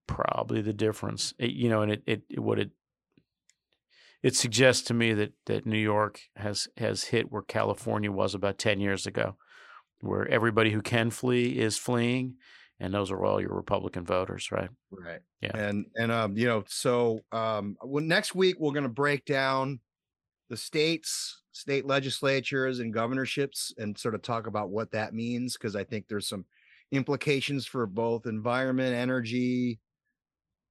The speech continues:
Speaker 2: election reform, and, and all that good stuff. And again, we'll, it'll, it'll, it'll sort of illuminate this hardening of the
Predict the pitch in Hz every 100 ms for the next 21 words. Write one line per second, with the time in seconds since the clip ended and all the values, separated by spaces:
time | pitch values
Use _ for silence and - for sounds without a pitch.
0 | - 95 110 131 147 135 127 - 127 117
1 | 110 101 104 101 101 101 - 101 - 101
2 | 95 98 90 98 95 92 92 - 95 92
3 | 82 95 92 - 95 90 87 - 95 82
4 | _ _ _ _ - 92 98 107 107 92
5 | 87 - 87 - - - - 98 90 90
6 | 87 82 85 80 85